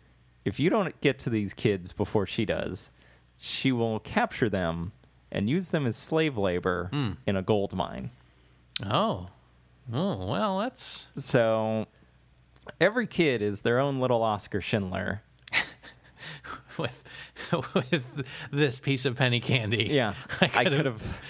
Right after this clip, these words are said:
Speaker 2: saved one.
Speaker 1: One. I could have gotten one for this.
Speaker 2: Mm-hmm.
Speaker 1: To save these poor soulless creatures from being harvested
Speaker 2: Mm-hmm.
Speaker 1: and used in a gold mine.
Speaker 2: In a gold mine.
Speaker 1: Which,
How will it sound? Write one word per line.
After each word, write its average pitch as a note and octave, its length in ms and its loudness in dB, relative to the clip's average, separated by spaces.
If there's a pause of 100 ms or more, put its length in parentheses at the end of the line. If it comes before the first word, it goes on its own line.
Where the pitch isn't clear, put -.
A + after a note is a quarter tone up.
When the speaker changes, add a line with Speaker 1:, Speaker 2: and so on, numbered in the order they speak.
(120)
Speaker 2:
saved B2+ 400 0
one. B2+ 340 2
Speaker 1:
One. G2+ 300 0 (360)
I A#2+ 40 -8
could - 140 -6
have A#2 60 0
gotten A2 280 0
one G#2+ 320 2
for G2 160 0
this. F2+ 320 -2
Speaker 2:
Mm-hmm. A2 380 -2 (240)
Speaker 1:
To B2+ 340 4 (240)
save G3 500 2
these C3+ 640 -2 (760)
poor F#3+ 320 4
soulless D3+ 500 2
creatures G#2 840 -2 (400)
from B2 240 2
being A#2 440 0
harvested G#2+ 920 2 (160)
Speaker 2:
Mm-hmm. A#2+ 320 0 (200)
Speaker 1:
and G#2 340 2
used G#2 640 -2 (200)
in G#2+ 180 0
a - 20 2
gold G2 260 2
mine. D#2+ 300 -2
Speaker 2:
In A#2 120 4
a A2 60 -2
gold G2+ 320 0
mine. F2 360 -8 (560)
Speaker 1:
Which, - 760 -2